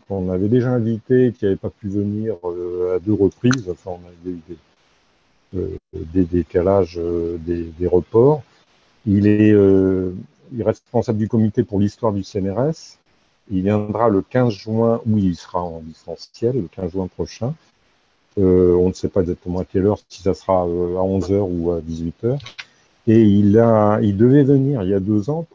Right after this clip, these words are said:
pour fêter les quatre-vingts ans du C N R S. Et maintenant, ça fait quatre-vingt-deux, donc le temps passe. Donc sa conférence s'appelle, euh, s'appellera donc quatre-vingt-deux années d'une grande aventure scientifique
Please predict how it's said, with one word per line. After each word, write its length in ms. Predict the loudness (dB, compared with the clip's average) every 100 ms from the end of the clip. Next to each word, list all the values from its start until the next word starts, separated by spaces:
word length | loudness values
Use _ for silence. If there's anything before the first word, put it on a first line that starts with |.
| -20
pour 120 | -18
fêter 260 | -10 -8 -6
les 120 | -6
quatre-vingts 640 | -4 -4 -4 -8 -4 -4 -2
ans 120 | -4
du 140 | -4
C 320 | -10 -16 -6
N 180 | -2 -2
R 100 | -2
S. 260 | -4 -6 -8
Et 40 |
maintenant, 380 | -6 -4 -4 -6
ça 160 | -4 -6
fait 140 | -4
quatre-vingt-deux, 760 | -6 -8 -6 -2 0 2 0
donc 160 | 0 -6 -10
le 60 |
temps 180 | -10 -8
passe. 400 | -6 -6 -8 -20 _ _ _ -20 _ _
Donc 160 | -6 -6 _
sa 180 | -4 -4
conférence 560 | -2 -4 0 2 2
s'appelle, 440 | -2 -4 0 2 2
euh, 260 | 0 0 -4 _
s'appellera 880 | -16 -8 -8 _ -8 -4 -4 0 0
donc 180 | 0 -6
quatre-vingt-deux 800 | -4 -6 -4 -2 -2 0 0 0
années 340 | 0 0 0 -2
d'une 300 | -2 -4 -2
grande 280 | -2 0
aventure 440 | 0 0 -4 -8 -10
scientifique 580 | -8 -10 -10 -14 -14